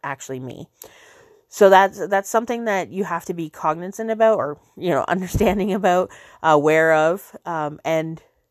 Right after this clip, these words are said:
you know, that, that's the kind of things that I like to make sure that I clear out, and I use the self-love and I use the time.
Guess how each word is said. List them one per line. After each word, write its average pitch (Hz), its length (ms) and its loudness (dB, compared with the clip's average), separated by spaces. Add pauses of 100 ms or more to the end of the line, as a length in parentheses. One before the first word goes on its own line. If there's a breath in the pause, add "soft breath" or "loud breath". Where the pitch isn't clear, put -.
(340)
you 214 140 -6
know, 208 160 2
that, 214 300 2
that's 220 220 0
the 226 100 -8
kind 208 220 -6
of 202 100 -6
things 190 340 -6
that 170 160 2
I 156 300 0 (760 soft breath)
like 180 320 4
to 190 120 -8
make 165 260 -6
sure 220 540 0
that 180 220 2
I 151 200 2
clear 196 400 -2
out, 196 340 4
and 165 320 -2
I 156 180 -4
use 160 360 -6
the 170 100 -8
self-love 196 640 2
and 170 140 -2
I 160 40 -6
use 165 200 -6
the 165 120 -6
time. 202 500 -4